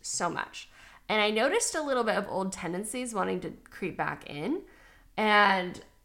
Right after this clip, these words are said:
I wanted to talk to you guys about that, about some of our approaches to decisions, some myths we have about decisions that are not as useful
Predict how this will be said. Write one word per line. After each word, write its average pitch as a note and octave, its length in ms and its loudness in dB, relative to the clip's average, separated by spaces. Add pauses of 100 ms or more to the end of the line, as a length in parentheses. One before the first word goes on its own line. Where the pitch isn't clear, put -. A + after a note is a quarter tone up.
I G#3 60 -6
wanted D#4+ 300 0
to F4+ 60 -8
talk G4+ 320 -2
to E4 100 -8
you D4 60 -4
guys A#3 220 -4
about E3 200 -2
that, - 240 0
about G3 340 4 (320)
some C4 300 2
of B3 220 6 (220)
our G#3 440 10
approaches D#4+ 880 0
to A#3 120 -4
decisions, F#3 580 -2
some F#3 340 2
myths D4+ 460 0
we G#3 120 0
have F3+ 180 0
about E3+ 260 0
decisions A3 800 -2 (640)
that A#3+ 520 6 (280)
are B3 100 0
not C#4+ 340 -4
as C4+ 220 -6
useful C4 640 -4